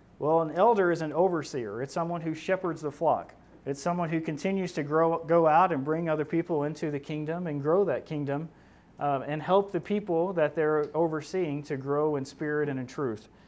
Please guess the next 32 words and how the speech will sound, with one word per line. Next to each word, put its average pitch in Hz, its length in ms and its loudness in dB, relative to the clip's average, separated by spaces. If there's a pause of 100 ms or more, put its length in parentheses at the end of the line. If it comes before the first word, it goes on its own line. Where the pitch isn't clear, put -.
(520)
So 190 140 4
if 185 100 4
you 220 120 2
can 214 140 -2
see 240 300 0
this 208 220 2
example 170 500 0
we 151 140 2
have, 156 300 4
you 151 100 -2
have 151 240 4
Paul 214 280 8
goes 196 260 2
to 175 120 -4
Derbe 170 380 0
and 151 100 -4
he 160 100 -6
makes 165 240 -2
disciples 160 640 0
there. 143 320 0 (260)
Those 180 280 2
disciples 180 540 2
continue 170 420 -6
to 147 80 -2
grow, 165 400 2
and 147 80 0
then 143 120 0
they 151 140 2
go 165 220 4
and 147 80 -2
handpick 165 540 -4
elders. 151 480 0